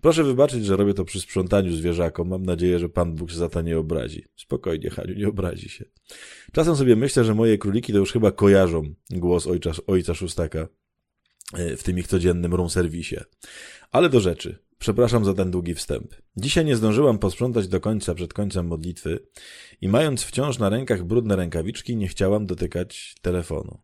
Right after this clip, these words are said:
Zostawiłam więc włączony i automatycznie dalej puściła się właśnie ta potłuczona historia. I tam na samym początku był taki jeden komentarz, który myślę, że miałam usłyszeć.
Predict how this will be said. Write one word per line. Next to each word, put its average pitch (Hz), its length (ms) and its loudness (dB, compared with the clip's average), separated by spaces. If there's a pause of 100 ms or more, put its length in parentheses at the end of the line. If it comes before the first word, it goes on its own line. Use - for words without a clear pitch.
(260)
Zostawiłam 135 640 0
więc 90 180 -4
włączony 85 580 -6 (640)
i 101 120 -2
automatycznie 127 760 2
dalej 90 300 0
puściła - 500 -4
się - 140 -4
właśnie 110 400 0
ta 104 240 -2
potłuczona 87 720 -6
historia. - 720 -10 (760)
I - 80 -8
tam - 180 2
na 156 80 0
samym 147 280 0
początku 135 480 0
był 101 120 -2
taki 98 260 0
jeden 107 260 2
komentarz, 80 840 -6 (260)
który - 220 0
myślę, 135 280 0
że 101 120 0
miałam 95 320 -2
usłyszeć. - 920 -10